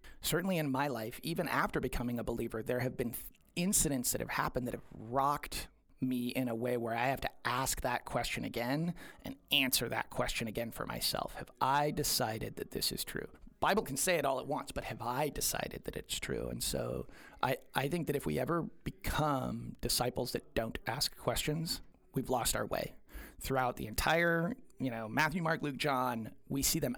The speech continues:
constantly asking Jesus questions. Je-, Jesus got asked tons of questions. So obviously, that should be a pattern that we should have too in our, in our faith. And there are things that we resolve, and, and the more and more we come back to them and just build on top of those pieces,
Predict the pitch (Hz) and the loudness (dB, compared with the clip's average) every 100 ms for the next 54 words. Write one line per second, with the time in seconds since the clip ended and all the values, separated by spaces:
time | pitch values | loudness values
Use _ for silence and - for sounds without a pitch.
0 | - - - - - - 123 - 113 - | -2 0 0 0 0 0 -2 0 0 -2
1 | 120 120 113 110 - - - - - - | -4 -4 -4 -4 -2 -2 -2 -6 -6 -4
2 | 151 165 120 - 202 262 139 123 113 - | -2 -4 0 2 2 2 2 2 0 -2
3 | - 143 - - - - - - - - | -2 -2 -4 -4 -4 -4 -4 0 2 2
4 | - - 65 64 - - - 139 151 - | 0 -2 -2 -4 -8 -14 0 0 2 2
5 | 202 135 - 127 120 120 - - 117 120 | 2 2 2 2 2 -2 -4 -2 0 -2
6 | 123 - 226 135 110 - - 117 110 - | 0 0 0 0 -2 -4 -4 -4 -4 -4
7 | - - - - - 123 131 - - 175 | -4 -10 -18 -18 -6 -2 -2 -4 -2 -2
8 | 202 190 165 147 135 127 135 139 127 117 | 0 0 -2 -2 -2 0 2 4 4 0
9 | 120 - - - _ - - 127 120 - | -4 -10 -16 -20 _ -6 -2 0 -2 -4
10 | 123 120 120 127 143 170 175 151 151 139 | -2 0 0 0 2 2 2 2 0 0
11 | 131 123 113 107 - - 120 110 110 113 | 0 -2 -2 -4 -4 -4 -4 -4 -4 -4
12 | 113 - - 113 120 113 113 113 123 - | -4 -6 -4 0 0 0 -4 -2 -2 -4
13 | - - - - - - - - 127 - | -8 -4 -4 -2 -2 -4 -10 -4 -2 0
14 | 165 165 156 | 0 -2 -4